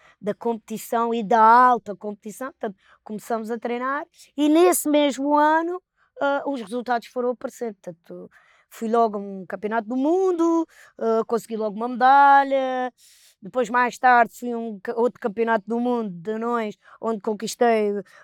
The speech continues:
ah, a medalha de ouro e por aí fora, Jogos Olímpicos. Portanto, foi tudo, ah, ah, algo que veio progressivo no sentido bom, ah, ah, numa carreira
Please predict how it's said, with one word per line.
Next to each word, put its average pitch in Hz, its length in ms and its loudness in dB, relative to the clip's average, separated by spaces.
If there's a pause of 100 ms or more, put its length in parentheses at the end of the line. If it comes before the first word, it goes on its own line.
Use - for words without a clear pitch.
ah, 208 220 -8
a 202 60 -10
medalha 214 340 -4
de 240 80 -4
ouro 294 500 2
e 277 80 -4
por 311 140 -10
aí 339 80 -4
fora, 339 320 0
Jogos 208 240 -8
Olímpicos. 254 400 -4
Portanto, 247 220 -2 (340)
foi 254 200 0
tudo, 254 520 0 (240)
ah, 214 540 -6
ah, 240 140 4
algo 269 140 4 (120)
que 285 80 -10
veio 294 540 4
progressivo 254 760 -6
no 240 140 -6
sentido 214 520 -8
bom, 285 380 0 (520)
ah, 285 580 2
ah, 277 60 -4
numa 285 260 -4
carreira 294 920 0